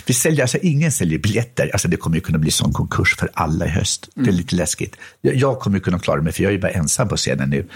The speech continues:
Speaker 2: Mm.
Speaker 1: Men, så att, och jag kan ju alltid flytta allt sammans till våren ifall det skulle behövas. Men det är lite sorgligt.
Speaker 2: Mm.
Speaker 1: För att det är många som har satsat jättemycket pengar och energi och tid och drömmar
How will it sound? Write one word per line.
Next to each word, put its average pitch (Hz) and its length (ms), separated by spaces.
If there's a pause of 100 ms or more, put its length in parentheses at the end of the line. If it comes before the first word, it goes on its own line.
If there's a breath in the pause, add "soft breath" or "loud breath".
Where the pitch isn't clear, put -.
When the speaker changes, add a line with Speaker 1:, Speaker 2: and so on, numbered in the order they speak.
(160 loud breath)
Speaker 2:
Mm. 110 340
Speaker 1:
Men, 82 180
så - 120
att, - 140
och 87 260
jag 95 200
kan 123 80
ju 110 60
alltid 90 200
flytta 80 300
allt 71 120
sammans 73 260
till - 120
våren 101 420
ifall 90 180
det 85 60
skulle 80 220
behövas. 76 380
Men 117 120
det 127 60
är - 20
lite 151 240
sorgligt. - 460 (140)
Speaker 2:
Mm. 113 280 (380 loud breath)
Speaker 1:
För 107 60
att 95 80
det 107 60
är - 40
många 107 380 (240)
som - 140
har 90 40
satsat - 440
jättemycket 78 800 (320)
pengar 78 560
och 80 300
energi 80 480
och 80 100
tid 80 360
och 87 240
drömmar 90 460